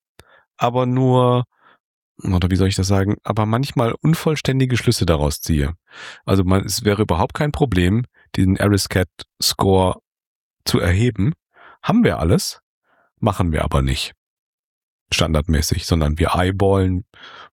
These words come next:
passt schon. <laughs> Und klar gibt's Patienten, bei denen völlig klar ist, dass wir eine Lungenfunktion brauchen. Aber, ähm, das, äh, ist zumindest in meiner Praxis nicht so, dass ich da einen klaren Cut-off habe, dass ich sage, okay, ab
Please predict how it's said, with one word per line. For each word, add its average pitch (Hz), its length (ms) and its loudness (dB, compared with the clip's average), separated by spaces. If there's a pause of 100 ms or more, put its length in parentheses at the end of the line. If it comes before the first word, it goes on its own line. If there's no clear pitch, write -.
(160)
passt 98 280 -4
schon. 78 220 -4 (380)
<laughs> - 100 0 (800)
Und 98 300 -2 (100)
klar 117 200 -2
gibt's 127 140 -2
Patienten, 113 340 -2
bei 98 100 2
denen 98 200 2
völlig 104 280 -2
klar 113 240 0
ist, - 120 -4
dass - 120 -4
wir 104 60 2
eine 95 80 2
Lungenfunktion 95 640 0
brauchen. 92 480 0 (760)
Aber, 107 460 0
ähm, 107 200 0
das, 104 280 -2
äh, - 240 -8 (520)
ist 131 340 -2
zumindest 113 340 0
in 98 60 2
meiner 117 280 2
Praxis - 460 -2
nicht 117 180 2
so, 117 200 2
dass 104 200 0
ich 98 220 -2 (400)
da 107 140 2
einen 101 100 0
klaren 107 380 2
Cut-off 117 440 -2
habe, 110 320 2
dass 104 180 -2
ich 98 140 -2
sage, 101 380 2
okay, 107 380 0
ab - 180 -2